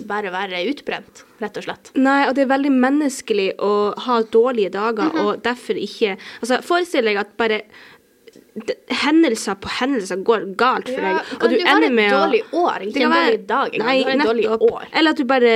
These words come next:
Speaker 2: du vet, det er jo veldig vanlig nå til dags at man også sliter med angst og depresjon.
Speaker 1: Ja.
Speaker 2: Spesielt unge også, eh,
Speaker 1: Mhm.
Speaker 2: på grunn av for eksempel masse press og forventninger.
Speaker 1: Ja, og vi tenker ikke bare sånn at hvis du er diagnostisert med
Speaker 2: Nei,
Speaker 1: det,
Speaker 2: nei,
Speaker 1: men
Speaker 2: nei.
Speaker 1: altså, hvis du bare synes ting er litt vanskelig generelt,
Speaker 2: Ja.
Speaker 1: altså at liksom, ja.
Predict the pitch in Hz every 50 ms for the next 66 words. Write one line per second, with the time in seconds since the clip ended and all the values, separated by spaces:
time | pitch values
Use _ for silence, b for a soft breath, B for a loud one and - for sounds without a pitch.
0 | 220 220 233 254 262 233 226 240 247 233 220 220 247 262 254 220 220 214 233 269
1 | 254 220 202 196 208 214 226 226 208 196 220 - - 202 202 202 202 - - -
2 | 208 - 202 196 202 202 202 208 202 - - - 220 208 208 - - 185 175 -
3 | 202 208 202 202 - - 196 190 190 - - - 220 - - - 190 196 202 226
4 | 262 339 B B B B B B B - 277 262 247 240 240 254 247 233 - -
5 | - 214 202 202 208 226 240 254 262 269 262 269 269 - - 285 285 294 330 B
6 | B B B B B 226 220 214 214 - - 269 277 262 220 214 233 233 220 214
7 | 208 208 202 202 - - - 269 - - 277 269 254 - 220 220 220 233 226 -
8 | 226 226 - 220 214 - 208 196 - 196 190 185 208 208 226 233 233 226 220 220
9 | 226 220 220 226 262 - 294 294 277 - - 269 294 302 285 240 214 202 196 190
10 | 190 190 196 196 - 170 170 170 - 151 139 - 151 - - - - - - -
11 | 180 190 196 - 247 269 330 339 302 240 214 196 214 220 202 208 214 220 226 -
12 | 240 233 254 240 240 240 247 262 262 262 254 247 - - - - 294 294 311 311
13 | 302 285 285 285 294 285 - 285 285 277 - 285 285 277 269 254 247 240 233 240
14 | - 247 247 254 254 247 247 247 240 254 247 240 220 233 240 240